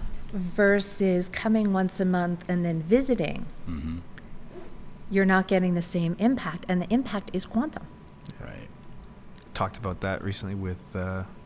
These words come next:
Speaker 3: worshipful brother Mark Oakley. You know, coming to lodge once a month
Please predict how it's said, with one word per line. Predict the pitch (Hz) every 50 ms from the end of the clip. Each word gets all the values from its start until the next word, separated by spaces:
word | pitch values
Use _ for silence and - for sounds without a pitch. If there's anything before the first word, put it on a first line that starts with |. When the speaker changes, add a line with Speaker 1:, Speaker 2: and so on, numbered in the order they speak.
| - - - - - - -
Speaker 3:
worshipful | 76 92 - - 101 90
brother | 90 95 92 98 101 98
Mark | 98 95 101 110 -
Oakley. | 127 123 120 110 95 95 - - - - - - - - - - - - - - -
You | - 107
know, | 95 101
coming | - - 120 113 117 117
to | 110
lodge | 98 101 104 107 107 113 110 110 - - - - - -
once | 113 117 113 113
a | 120
month | 117 117 117 120 117 - -